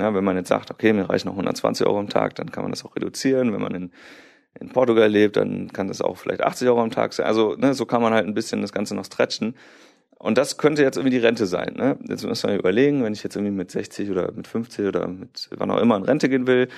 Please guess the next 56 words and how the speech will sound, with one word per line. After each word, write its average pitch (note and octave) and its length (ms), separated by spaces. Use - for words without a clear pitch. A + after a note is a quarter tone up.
ähm, G#2 460
dann G2+ 220
achtzehn - 340
Jahre, B2 280
eine G2 140
Million, A2 480
ah, A2 260
achtzehn - 300
reicht A2+ 260
nicht, A#2 220
ich G2+ 100
brauche G2+ 200
irgendwie F#2 320
das - 100
Doppelte, B2 420
sind G#2+ 160
zwei B2+ 200
Millionen. B2 320
Also G#2 200
irgendwie C#3+ 220
so C3 160
könnte C3 260
man A#2 160
jetzt G#2+ 160
rechnen A#2+ 400
und, G2+ 340
ja, G#2 80
jetzt G2+ 180
kann - 140
man C3 100
sich A#2 160
ja A#2+ 100
mal A2 160
zum G2+ 160
Ziel B2+ 200
im A#2+ 100
Leben A2 240
nehmen, G#2+ 240
zwei G#2+ 200
Millionen G2+ 280
Euro C3 240
auf A#2+ 80
dem A#2+ 80
Konto A#2+ 280
zu - 140
haben, A2 280
äh, G2+ 140
um G#2 220
dann G2 140
eben, F#2+ 340
äh, F2 120
davon G2 360
diese F#2 200
Rente F#2+ 220
zu - 120
finanzieren. - 520